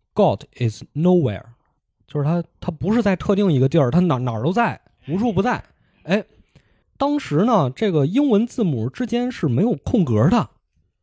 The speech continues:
所以你把这几个字儿连在一起，就可能会出现其他的解读，比如说 God is now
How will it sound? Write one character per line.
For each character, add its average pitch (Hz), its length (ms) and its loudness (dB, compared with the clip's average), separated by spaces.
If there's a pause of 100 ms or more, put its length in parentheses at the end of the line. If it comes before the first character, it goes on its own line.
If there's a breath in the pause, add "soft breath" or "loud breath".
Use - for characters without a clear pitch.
(120)
所 - 160 -2
以 277 40 2
你 269 80 2
把 180 160 -4
这 262 160 -4
几 143 100 -4
个 139 80 2
字 - 80 -4
儿 202 160 0
连 127 180 0
在 254 120 0
一 214 40 0
起， 107 300 -6
就 247 160 -6
可 143 140 -4
能 147 120 2
会 247 120 -2
出 254 160 -6
现 226 120 -2
其 156 160 -6
他 294 140 0
的 254 100 4
解 120 160 -2
读， 104 300 -6
比 - 80 -4
如 123 80 0
说 185 240 0 (480 soft breath)
God 233 300 0
is 143 320 -4 (260 soft breath)
now 190 480 0